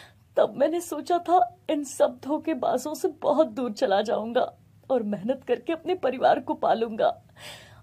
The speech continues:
और मैं तुम सबको लेकर यहाँ आ गया। लेकिन यहाँ देखो, अब भगवान भी मेरे साथ क्या खेल खेल रहे हैं।"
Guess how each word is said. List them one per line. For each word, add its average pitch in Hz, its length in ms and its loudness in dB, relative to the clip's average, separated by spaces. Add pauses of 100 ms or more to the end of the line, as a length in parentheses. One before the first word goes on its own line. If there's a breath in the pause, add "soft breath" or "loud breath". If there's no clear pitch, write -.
और 370 180 8
मैं 392 200 -2
तुम 370 160 -2
सबको - 520 -2
लेकर 277 320 0
यहाँ 254 420 4
आ 208 40 4
गया। 214 420 4 (420)
लेकिन 262 340 2
यहाँ 254 300 2
देखो, 240 500 0 (240)
अब 370 200 2
भगवान 294 520 4
भी 330 120 0
मेरे 285 220 0
साथ 311 240 0 (220)
क्या - 200 4
खेल 240 320 -4
खेल 226 240 0
रहे 226 340 0
हैं।" 233 340 0